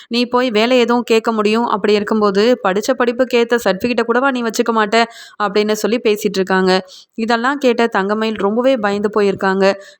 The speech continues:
"என்னது இது, ஐ டி கார்டை கேட்டாங்க, இப்ப நீ படிச்ச சர்டிஃபிகேட்டையும் கொண்டு வான்னு சொல்றாங்க. ஒவ்வொன்னா இவங்க பேசுறத பார்த்தா சீக்கிரமாவே நான் இவங்க கிட்ட வசமா மாட்டிக்க போறேன் போல. அம்மா கிட்ட ஃபோன் பண்ணி இந்த விஷயத்த பத்தி சொன்னா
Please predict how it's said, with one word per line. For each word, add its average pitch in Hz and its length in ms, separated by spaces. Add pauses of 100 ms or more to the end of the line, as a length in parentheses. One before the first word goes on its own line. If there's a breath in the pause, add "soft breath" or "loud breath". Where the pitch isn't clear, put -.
(140)
"என்னது 233 240
இது, 208 280
ஐ 185 200
டி 220 100
கார்டை 220 300
கேட்டாங்க, 185 400 (500 soft breath)
இப்ப 220 160
நீ 220 120
படிச்ச 214 400
சர்டிஃபிகேட்டையும் 247 520
கொண்டு 208 240
வான்னு 208 220 (120)
சொல்றாங்க. 196 320 (480 loud breath)
ஒவ்வொன்னா 214 440
இவங்க 233 320
பேசுறத 220 480
பார்த்தா 202 340 (140)
சீக்கிரமாவே 247 580
நான் 220 140
இவங்க 208 160
கிட்ட 202 180
வசமா 202 440
மாட்டிக்க 208 320
போறேன் 196 280
போல. 190 180 (380 loud breath)
அம்மா 190 260
கிட்ட 202 200
ஃபோன் 214 280
பண்ணி 233 280
இந்த 233 200
விஷயத்த 226 340
பத்தி 233 220
சொன்னா 214 300